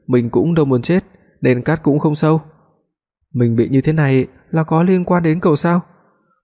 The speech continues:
Viên Viện yếu ớt phải dựa vào cạnh tường. "Phong Sính lợi hại như vậy,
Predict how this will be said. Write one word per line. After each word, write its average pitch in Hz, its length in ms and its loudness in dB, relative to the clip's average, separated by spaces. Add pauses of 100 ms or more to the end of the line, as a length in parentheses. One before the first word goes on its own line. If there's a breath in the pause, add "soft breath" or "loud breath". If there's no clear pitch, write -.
(100)
Viên 190 140 2
Viện 175 160 0
yếu 120 200 2
ớt 170 120 0 (200)
phải 113 220 0
dựa 120 200 0
vào 127 120 -2
cạnh 120 180 -4
tường. 120 200 0 (1040)
"Phong 123 180 0
Sính 127 300 0
lợi 156 120 2
hại 131 140 -2
như 156 100 -2
vậy, 139 240 0